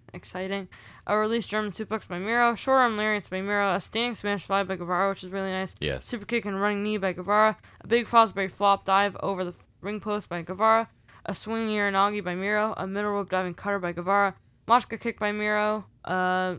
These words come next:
Speaker 1: for a near fall. Miro takes off all the top turnbuckles. Sammy hits a knee, which knocks Miro into the turnbuckle. Falls with the Trinity T, a G D H, a D T H,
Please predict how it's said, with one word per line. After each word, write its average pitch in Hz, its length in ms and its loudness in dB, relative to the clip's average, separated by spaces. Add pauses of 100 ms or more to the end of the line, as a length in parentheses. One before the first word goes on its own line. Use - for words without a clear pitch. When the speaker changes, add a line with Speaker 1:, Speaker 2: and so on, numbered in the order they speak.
(200)
Speaker 1:
for 196 140 -4
a - 20 -2
near 185 200 -4
fall. 208 360 0 (280)
Miro 240 160 2
takes 226 200 -6
off 226 180 2
all 214 220 4
the 190 80 -14
top 190 180 -2
turnbuckles. 220 520 -4 (280)
Sammy 294 220 -2
hits 254 160 -4
a 226 60 2
knee, 226 240 0
which 214 160 -4
knocks 214 200 2
Miro 214 200 -2
into 208 180 -6
the 180 80 -4
turnbuckle. 233 560 -2
Falls 247 280 0
with - 100 -18
the 202 80 -10
Trinity 233 420 -4
T, 240 280 -6
a - 120 -6
G 190 160 -8
D 196 160 -4
H, 190 320 -4 (240)
a 196 80 -4
D 220 220 -4
T 214 260 -6
H, - 320 -6